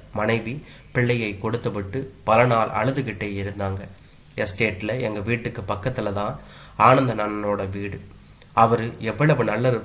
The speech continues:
நல்லவரு தெரியுமா? பிறருக்கு உதவுற மனசு. பெத்த பிள்ளைய நண்பருக்கு கொடுத்திருக்காருன்னா எவ்வளவு பெரிய தர்மராய் இருப்பார். ஆனால் சித்தியும் சித்தப்பாவும்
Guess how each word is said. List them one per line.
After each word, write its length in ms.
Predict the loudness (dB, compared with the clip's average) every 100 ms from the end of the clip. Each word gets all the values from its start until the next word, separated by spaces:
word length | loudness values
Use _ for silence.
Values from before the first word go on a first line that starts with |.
| 0
நல்லவரு 420 | 2 4 2 -2
தெரியுமா? 500 | -4 -4 -4 -4 -6 -14 -20 -20 -20 -2
பிறருக்கு 580 | 0 2 0 -4 -2 2
உதவுற 300 | 4 4 2
மனசு. 420 | -2 -4 -6 -10 -16 -20 -20 -20 -20 -2
பெத்த 280 | 0 2 2
பிள்ளைய 500 | 2 0 0 0 -2
நண்பருக்கு 520 | -2 0 0 0 -2
கொடுத்திருக்காருன்னா 920 | -4 -4 -2 -2 2 2 2 0 -4 -8 -18 -6
எவ்வளவு 440 | 0 4 4 4 2
பெரிய 460 | 0 0 -2 -4 -4
தர்மராய் 520 | 2 4 4 2 0 -2
இருப்பார். 460 | -4 -2 -2 -2 -8 -18 -20 -20 -6
ஆனால் 420 | 2 4 4 4
சித்தியும் 520 | -2 -6 -4 -4 -4 -6
சித்தப்பாவும் 720 | -4 -4 2 2 4 -2